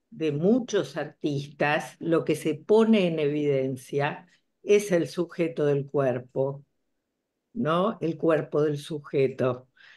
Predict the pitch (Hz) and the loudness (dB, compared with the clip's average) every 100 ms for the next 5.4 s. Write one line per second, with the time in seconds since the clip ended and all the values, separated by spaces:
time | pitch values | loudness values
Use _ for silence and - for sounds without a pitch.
0 | _ - 151 156 147 151 131 156 143 160 | _ -4 0 2 4 2 0 0 2 2
1 | 160 - 214 233 226 202 185 - 240 208 | 0 2 4 4 2 0 0 -2 0 0
2 | 147 143 143 135 135 139 147 147 143 - | 0 -2 -2 -2 0 -2 -2 -8 -10 -4
3 | 151 165 247 - _ _ _ _ - 143 | -2 -2 -4 -12 _ _ _ _ -6 -2
4 | 147 180 147 147 143 143 165 147 139 135 | 2 2 2 0 -2 -6 -6 -2 -2 -2
5 | 135 131 143 143 | -6 -8 -10 -14